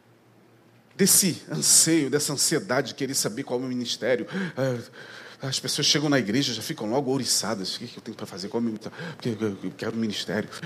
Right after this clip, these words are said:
Irmão, calma. Se você sabe quem você é, naturalmente Deus vai te usar aonde quer que você esteja, aonde quer que você chegue.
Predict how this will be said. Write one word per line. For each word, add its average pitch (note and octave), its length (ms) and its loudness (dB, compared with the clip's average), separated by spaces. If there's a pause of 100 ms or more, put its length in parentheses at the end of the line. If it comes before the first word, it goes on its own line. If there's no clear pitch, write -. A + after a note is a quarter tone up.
(220)
Irmão, G#2+ 880 -2
calma. C3 420 0 (1300)
Se - 140 0
você F3+ 220 4
sabe F#3 460 6
quem D3+ 160 -4
você B2 280 0
é, B2+ 360 2 (680)
naturalmente D3+ 1000 2
Deus B2+ 300 -4
vai C#3 120 0
te C#3 120 -6
usar A2+ 440 -2
aonde D#3+ 320 -4
quer F#3 220 0
que - 120 -12
você F3+ 220 -4
esteja, G3+ 440 -2
aonde G3+ 260 -4
quer F#3 260 0
que - 60 -12
você G3 220 0
chegue. A3 640 6